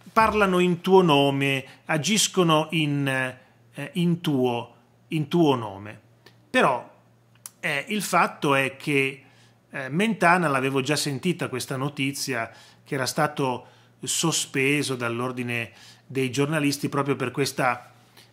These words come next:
per questa pec, questa email certificata. Non lo so perché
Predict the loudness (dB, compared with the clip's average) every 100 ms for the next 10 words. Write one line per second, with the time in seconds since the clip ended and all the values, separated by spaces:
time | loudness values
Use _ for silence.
0 | _ -10 -6 -4 -2 -2 0 0 0 -4
1 | -12 -12 -10 -8 -6 -6 -8 _ _ -20
2 | _ _ -4 0 2 2 0 -2 -6 -6
3 | -8 -8 -4 -4 -4 -8 -6 -2 0 0
4 | 0 -4 -4 -8 -8 -6 -2 -2 -4